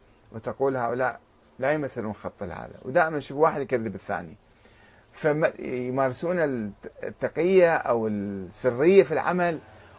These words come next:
والتغطية على إعداداتهم، والسلاح متوفر بالعراق كما تعرفون، خاصة في الجنوب وأبناء العشائر. فممكن في أي لحظة هؤلاء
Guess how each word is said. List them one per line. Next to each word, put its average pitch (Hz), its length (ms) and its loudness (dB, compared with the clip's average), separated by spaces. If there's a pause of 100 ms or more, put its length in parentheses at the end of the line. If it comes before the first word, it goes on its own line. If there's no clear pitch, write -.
(140)
والتغطية 156 1080 4
على 147 520 4 (680)
إعداداتهم، 123 880 0 (220)
والسلاح 180 460 -4
متوفر 170 380 -6
بالعراق 107 400 -4
كما 113 180 -6
تعرفون، 107 540 -10 (360)
خاصة 135 300 -4
في 120 100 -10
الجنوب 113 500 -6
وأبناء 110 540 -2
العشائر. 139 540 -4 (540)
فممكن 156 600 -4
في - 280 -8
أي 143 120 -2
لحظة 131 360 -4
هؤلاء 123 600 -4